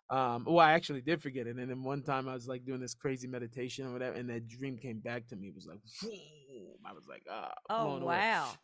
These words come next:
Speaker 1: So, um, yeah, and I remembered it, and my wife remembered when I had told her. So we, you know, we had a lot of different things like that. You know, I feel like somewhat of that, that, that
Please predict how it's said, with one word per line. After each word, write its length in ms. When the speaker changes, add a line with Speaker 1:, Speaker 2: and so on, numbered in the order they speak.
Speaker 1:
So, 500
um, 560
yeah, 200
and 80
I 60
remembered 340
it, 160
and 80
my 140
wife 220
remembered 300
when 140
I 80
had 100
told 200
her. 80
So 200
we, 220
you 160
know, 80
we 100
had 120
a 40
lot 220
of 80
different 260
things 180
like 200
that. 180
You 80
know, 100
I 120
feel 240
like 180
somewhat 640
of 140
that, 280
that, 240
that 200